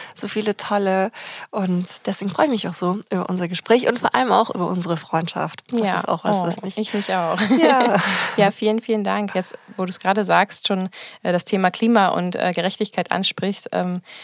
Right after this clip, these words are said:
Speaker 2: was mir natürlich auch ein enorm wichtiges Thema ist, weil,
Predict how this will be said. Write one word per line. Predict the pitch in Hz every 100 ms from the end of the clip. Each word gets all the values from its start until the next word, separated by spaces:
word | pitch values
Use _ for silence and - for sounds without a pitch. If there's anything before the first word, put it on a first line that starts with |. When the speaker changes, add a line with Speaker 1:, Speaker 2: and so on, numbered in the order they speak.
| -
Speaker 2:
was | 180 175
mir |
natürlich | 175 180 -
auch | -
ein |
enorm | - 170 196 180
wichtiges | 196 185 170 -
Thema | 214 233 175
ist, | - 214 -
weil, | 175 175 170